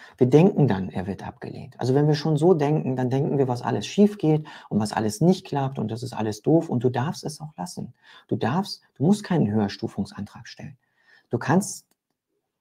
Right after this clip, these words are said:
du kannst dann nicht mehr machen, weil du erschöpft bist, weil alles sehr belastend ist, richtig. Und das ist, finde ich, eine große Sauerei gesellschaftlich, alles euch in die Schuhe schieben zu können und zu sagen, äh, „Macht ihr mal.“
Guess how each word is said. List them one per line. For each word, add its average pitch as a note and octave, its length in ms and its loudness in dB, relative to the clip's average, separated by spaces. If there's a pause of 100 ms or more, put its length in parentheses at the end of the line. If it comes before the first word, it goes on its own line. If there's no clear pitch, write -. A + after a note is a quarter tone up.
(120)
du C3 100 -2
kannst G#3+ 500 2
dann A2+ 360 2
nicht A2 280 2
mehr G2+ 200 4
machen, G2 320 -2
weil A2 100 0
du B2+ 80 0
erschöpft D#3 480 -4
bist, - 200 -6
weil A2 120 2
alles F3+ 400 2 (240)
sehr C#3+ 260 2
belastend D3+ 540 0
ist, - 180 -8
richtig. D#3 320 -4
Und G#2 60 0
das F3 180 2
ist, D#3 160 -2 (200)
finde C#3 200 2
ich, - 100 -2
eine G#2 180 2
große D#3+ 420 2
Sauerei A#2+ 500 2
gesellschaftlich, B2 800 -2 (1080)
alles C#3+ 420 4
euch C#3+ 260 8
in C#3+ 120 4
die C3 100 4
Schuhe B2 260 4
schieben - 640 -2
zu B2 160 0
können A#2 320 0 (180)
und G#2 140 -4
zu - 80 -2
sagen, A2+ 460 2 (280)
äh, G#2 140 2
„Macht G#2+ 260 4
ihr G2+ 180 4
mal.“ - 260 -8